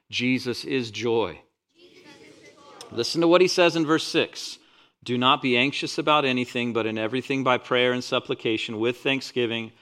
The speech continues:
let your requests be made known to God." What's he saying here? He's saying at least two things. Number one's perspective, and number two is prayer.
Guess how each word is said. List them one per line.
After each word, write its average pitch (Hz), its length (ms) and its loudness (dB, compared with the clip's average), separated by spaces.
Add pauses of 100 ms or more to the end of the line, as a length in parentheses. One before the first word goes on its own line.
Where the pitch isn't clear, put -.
(300)
let 117 320 -2
your 135 100 0
requests 123 480 -2
be 113 160 -8
made 107 220 -6
known 101 240 -6
to - 140 -12
God." 82 300 -10 (1300)
What's - 160 -10
he 175 80 -2
saying 139 380 0
here? 95 320 -14 (640)
He's - 140 -8
saying 143 180 0
at 113 80 0
least 131 240 0
two 139 200 -2
things. 113 380 -8
Number 120 200 -4
one's 131 260 -2
perspective, 131 680 -2
and 120 120 -4
number 117 180 -4
two 123 240 -4
is 110 100 -4
prayer. 113 440 -2